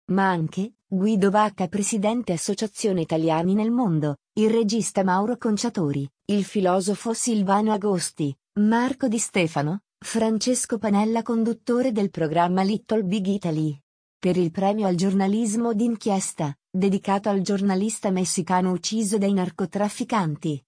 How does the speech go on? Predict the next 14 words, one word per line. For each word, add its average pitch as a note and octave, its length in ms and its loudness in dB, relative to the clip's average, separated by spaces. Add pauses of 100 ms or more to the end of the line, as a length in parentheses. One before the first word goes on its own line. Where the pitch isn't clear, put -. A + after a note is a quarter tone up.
(120)
Javier F3+ 320 0
Valdez, D#3+ 680 -2 (200)
riceveranno G#3 840 2
il G#3+ 100 -2
premio, D#3 520 0 (140)
Francesca A3+ 840 -2
Parisella, D3+ 760 -2 (160)
Domenico A3 580 0
Iannacone, G3 800 0 (120)
Giampiero F#3+ 720 2
Marrazzo F3+ 500 0
e G3 100 -2
tanti G#3 360 -2
altri. D3 500 -2